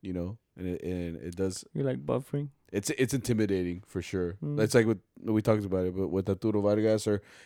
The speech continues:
Speaker 1: anybody who speaks solely Spanish is, is rough, dude. Uh, I can just think of those times, like, 'cause I, I talk with my parents per-, perfectly fine, but now you're adding the element of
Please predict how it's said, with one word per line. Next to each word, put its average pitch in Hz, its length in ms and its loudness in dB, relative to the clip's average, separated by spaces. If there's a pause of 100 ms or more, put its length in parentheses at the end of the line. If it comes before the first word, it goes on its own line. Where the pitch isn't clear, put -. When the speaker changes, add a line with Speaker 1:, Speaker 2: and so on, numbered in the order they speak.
Speaker 1:
anybody 156 320 10
who 127 100 4
speaks 117 320 0
solely 107 360 4
Spanish 92 460 -2
is, 80 200 -8
is 76 260 -10
rough, 80 300 -2
dude. 65 200 -12 (520)
Uh, 76 260 -8
I 85 80 -8
can 87 160 -12
just 85 200 -12
think 87 160 -6
of 82 60 -4
those 82 180 -4
times, 85 260 -10
like, 78 140 -16 (320)
'cause 143 120 6
I, 165 260 10
I - 40 10
talk 226 220 4
with 147 120 2
my 101 120 4
parents 113 440 -6 (220)
per-, - 160 0 (120)
perfectly 113 420 0
fine, 107 320 2
but 98 120 0
now 104 120 4
you're 110 180 4
adding 107 220 4
the 98 100 2
element 104 360 2
of 92 180 0